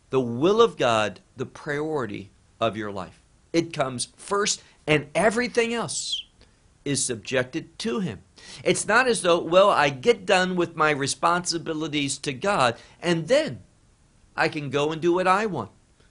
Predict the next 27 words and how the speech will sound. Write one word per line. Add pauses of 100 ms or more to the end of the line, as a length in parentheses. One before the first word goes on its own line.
(240)
That
is
not
the
fear
of
the
Lord. (640)
The
fear
of
the
Lord (1900)
does, (800)
causes
an
effect (560)
on (100)
every
aspect
of
our
life (160)
continuously.
It
permeates
everything.